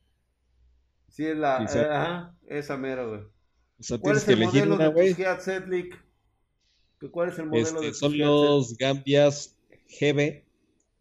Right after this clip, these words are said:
Speaker 2: B uno, B uno, güey, sí.
Speaker 1: Nomás sus pinches, güey. Ya el güey hasta se pierde ahí el cabrón.
Speaker 2: Ay, yo no sé dónde está la
Speaker 1: Le
Speaker 2: caja,
Speaker 1: haces
Speaker 2: güey.
Speaker 1: modding, dice, "Dejen su like, muchísimas gracias".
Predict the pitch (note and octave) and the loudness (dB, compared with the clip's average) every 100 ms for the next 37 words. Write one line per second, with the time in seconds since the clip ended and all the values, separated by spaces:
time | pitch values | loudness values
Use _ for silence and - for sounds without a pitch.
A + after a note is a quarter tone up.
0 | - A2 A#2 A2+ G#2+ F#2 D#2 F2 G#2+ B2 | -10 -4 -2 -4 -6 -8 -10 -6 -4 -2
1 | B2 G2+ G#2 G#2+ - - _ _ _ _ | -4 -4 -6 -6 -10 -16 _ _ _ _
2 | _ - - _ _ _ C3+ C#3 C#3 C#3 | _ -20 -20 _ _ _ -14 -10 -10 -10
3 | A#2+ - C#3 C#3 A#2 C3+ A#2 G#2+ A2 A#2+ | -12 -12 -8 -8 -8 -8 -8 -10 -12 -12
4 | C3 E3 E3+ C#3+ C3 C3+ A#2+ - G#2 G#2 | -10 -10 -10 -10 -10 -8 -10 -12 -16 -14
5 | B2 A#2+ A#2 A2 A2+ G#2+ G2 F#2 G2 G2+ | -14 -12 -10 -10 -12 -14 -16 -14 -16 -18
6 | _ _ _ _ _ - E3+ E3+ E3+ F#3 | _ _ _ _ _ -8 -2 2 2 4
7 | D#3+ F3+ F3 C#3+ D#3+ D3 D3+ F3 D#3 C#3 | 4 2 2 4 6 6 4 4 4 4
8 | C3 E3 E3+ D#3 D#3 D#3 D3 C3 D3+ E3 | 4 2 -2 -4 -4 -4 -8 -8 -8 -8
9 | F3 D#3+ D3+ D3+ D#3+ E3 E3 D#3+ D3+ G#3+ | -8 -8 -6 0 0 0 -2 -8 -8 -8
10 | G3 F#3 C#3+ B2+ D#3 F3 F3 F3 E3+ D#3+ | -8 -6 -6 -4 -4 -4 -4 -6 -8 -8